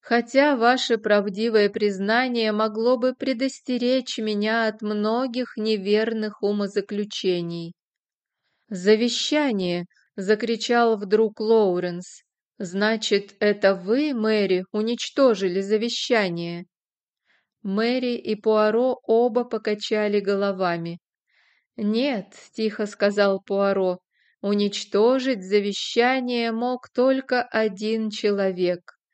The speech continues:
сама миссис Инглторп". "Невероятно!" воскликнул я.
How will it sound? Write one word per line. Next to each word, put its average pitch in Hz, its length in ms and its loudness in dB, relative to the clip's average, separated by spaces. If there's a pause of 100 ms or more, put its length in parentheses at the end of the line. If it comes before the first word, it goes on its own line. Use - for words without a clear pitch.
(180)
сама 208 800 0
миссис 214 720 -4
Инглторп". 180 1040 -2 (1040)
"Невероятно!" 208 1200 0
воскликнул 202 760 -2
я. 185 340 -2